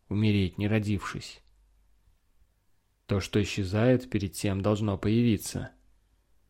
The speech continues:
Могу ли я одновременно исчезнуть и появиться?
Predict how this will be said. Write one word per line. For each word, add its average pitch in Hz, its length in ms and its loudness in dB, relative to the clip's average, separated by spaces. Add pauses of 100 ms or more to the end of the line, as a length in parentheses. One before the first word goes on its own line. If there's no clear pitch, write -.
(760)
Могу 113 340 8
ли 117 140 8
я 107 260 4
одновременно 107 760 2
исчезнуть 123 560 4
и 110 40 2
появиться? 120 720 4